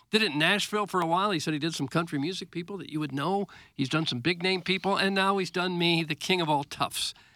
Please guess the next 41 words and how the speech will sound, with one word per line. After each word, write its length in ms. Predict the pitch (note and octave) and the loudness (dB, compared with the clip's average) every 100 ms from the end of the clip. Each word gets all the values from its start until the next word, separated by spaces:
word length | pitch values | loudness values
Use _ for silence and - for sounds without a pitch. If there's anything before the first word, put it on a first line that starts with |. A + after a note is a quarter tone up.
| _ _ | _ _
And 140 | C3+ C3+ | -6 -2
he 60 | |
can 140 | C3+ C#3+ | 0 2
do 140 | G3+ | 2
it 100 | A3+ | 0
for 80 | A3+ | -2
you. 380 | A#3+ C4 A#3 A3 | -2 0 -2 0
So 220 | - D#3+ | 0 0
if 100 | D#3+ | 2
you've 120 | F#3 | 0
been 140 | F#3+ F3+ | 2 2
embarrassed 500 | D3+ D#3 G#3 G#3 - | 2 2 2 0 0
by 120 | G#3 | 0
your 160 | G#3 | 0
hair, 340 | E3+ F#3+ G#3 G3 | 0 0 2 0
you 160 | D3+ | 0
said, 160 | C#3 D#3 | 0 2
"I 60 | D#3+ | 2
wonder 260 | A3+ A#3+ | 0 -2
if 100 | - | -2
it 80 | G3+ | -4
would, 200 | E3+ D3 D3+ | -4 -6 -6
if 140 | E3+ | -2
it 100 | F#3+ | -2
would 120 | F3+ D#3 | 0 0
really 240 | F3+ F3 | 0 0
work." 240 | D3 E3+ - | 0 -2 -2
Yes, 400 | G3 C4+ D4 - | -4 -2 0 -2
it 80 | |
works. 380 | - F#3+ B3 - | -2 -2 -2 -4
It 40 | - | -4
works 260 | F#3+ F#3+ | -2 -2
great. 520 | - D#3+ G3+ B3 G3 - - - - - | -4 0 0 0 -4 -8 -20 -20 -12 0
And 220 | E3+ E3+ | 2 4
no, 220 | G#3+ B3+ | 2 2
it's 160 | G3 - | -2 0
not 240 | F#3+ - | 0 0
painful. 420 | G3 A#3 A#3 A#2 F2 | 0 0 0 -4 -4
For 120 | D#3 | 0
me, 220 | G#3 | 2
a 40 | B3 | 2